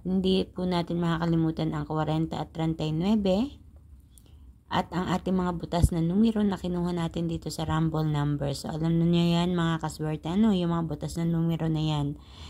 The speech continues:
Kayo na po ang bahalang pumili na magpares na numero na inyong tatayaan. Kung kukuha ba kayo diyan sa butas na numero o diyan sa Rumble numbers.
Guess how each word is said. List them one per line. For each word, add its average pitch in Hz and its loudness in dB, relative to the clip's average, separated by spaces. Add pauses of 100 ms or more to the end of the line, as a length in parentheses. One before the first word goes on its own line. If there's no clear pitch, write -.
(260)
Kayo 175 4
na 175 0
po 180 2
ang 180 0
bahalang 175 2 (400)
pumili 226 6
na 202 4
magpares 190 0
na 180 0
numero 175 2
na 165 2
inyong 160 0
tatayaan. 147 -2
Kung 156 -2
kukuha 165 0
ba 156 -4
kayo 165 0
diyan 160 0
sa 160 -2
butas 151 -6
na 160 2
numero 233 6
o 180 0
diyan 175 0
sa 165 -2
Rumble 156 0
numbers. 139 -4